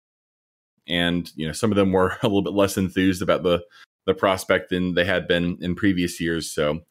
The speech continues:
we, we were able to get it to a point where there really was only one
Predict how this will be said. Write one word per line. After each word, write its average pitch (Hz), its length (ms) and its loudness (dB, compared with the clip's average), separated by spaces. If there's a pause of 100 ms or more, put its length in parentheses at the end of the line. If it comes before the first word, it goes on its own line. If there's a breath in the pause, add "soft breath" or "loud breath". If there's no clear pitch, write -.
(640 loud breath)
we, 123 500 4 (320 loud breath)
we 113 160 4
were 120 140 6
able 139 260 4
to 120 440 2
get 113 140 4
it 92 100 -4
to 120 100 2
a 110 60 2
point 104 320 -2
where 95 100 2
there 92 100 4
really 101 220 2
was 95 180 0
only 95 220 0
one 95 680 0